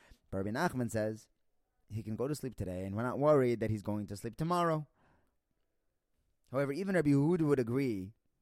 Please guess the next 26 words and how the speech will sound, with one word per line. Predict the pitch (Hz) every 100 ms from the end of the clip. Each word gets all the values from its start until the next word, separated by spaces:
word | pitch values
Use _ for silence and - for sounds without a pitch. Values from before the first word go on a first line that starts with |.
| _ _ _ - - _ _ _ _ _ -
that | 110 113
if | 113 101
the |
guy | 113 120 139
says, | - 127 123 110 -
"I'm | 151 165
not | 190 170
going | 175 165
to | 156
sleep | 160 135
tomorrow | 147 147 143 131 131
if | - 147 - - - _ _
I | 120
sleep | - 120 -
today," | 120 123 92 90 - _ _ _ _ _ _ _ _ _ _ _ _ _ _ _ _
then | 139
we | 160 139
let | 135 151
him | 180
sleep | 147 147 165
today, | - 117 104 107 - -
and | 123 123
we | 123 120
would, | 120 117 113 113 -
uh, | 101 104 104 101 98 - _ 104
rely | 127 139 151 131 120 127